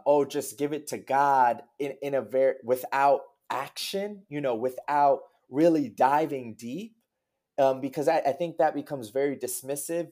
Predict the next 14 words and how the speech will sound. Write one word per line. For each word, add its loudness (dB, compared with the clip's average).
the, -2
"Oh, 4
just -14
cast -6
your -6
cares." -6
Oh, 4
the, -4
like, 0
the 2
way 4
we -2
do -6
it. -10